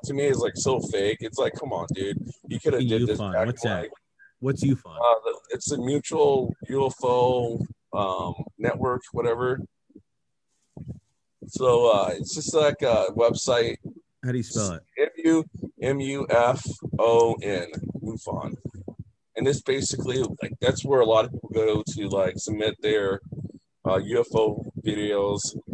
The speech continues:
Speaker 1: Secure ten is another one. If you type in Secure ten, um, like, I, my life is just basically in front of a computer all day long. So this is the kind of stuff I like. So there's good, there's good videos on there, and there's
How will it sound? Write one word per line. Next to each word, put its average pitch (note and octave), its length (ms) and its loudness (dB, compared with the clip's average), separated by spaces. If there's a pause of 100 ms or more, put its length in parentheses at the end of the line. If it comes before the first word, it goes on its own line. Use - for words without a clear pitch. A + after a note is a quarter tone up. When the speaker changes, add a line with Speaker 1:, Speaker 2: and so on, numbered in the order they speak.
Speaker 1:
Secure - 500 0
ten A#2+ 340 0
is A2+ 140 -6
another A#2 340 -2
one. A#2 240 -2
If B2 280 -14
you - 80 -18
type G#2+ 200 -2
in G#2+ 80 -8
Secure G#2 400 -6
ten, G#2 380 -4 (800)
um, F#2+ 560 -2 (1400)
like, A2+ 240 2
I, G#2 240 0 (600)
my C3+ 180 0
life A2+ 340 0
is - 140 -4
just - 240 -6
basically G#2 480 -4
in F#2+ 60 -8
front G2 200 -4
of F#2+ 100 -8
a F#2 80 -4
computer F#2+ 420 -4
all F#2 80 -2
day F#2+ 120 -4
long. F#2 280 -2
So F#2+ 180 -6
this - 180 -8
is G#2 100 -12
the - 100 -4
kind G2 160 -8
of F#2 80 -2
stuff - 280 -4
I F2+ 60 -6
like. F2+ 180 -4 (460)
So D3 160 8
there's G3 200 6
good, D#3+ 440 10
there's C#3+ 200 -4
good C3 200 4
videos C3+ 440 2
on C3+ 140 0
there, C3 280 0
and G#2 120 -4
there's A2 300 0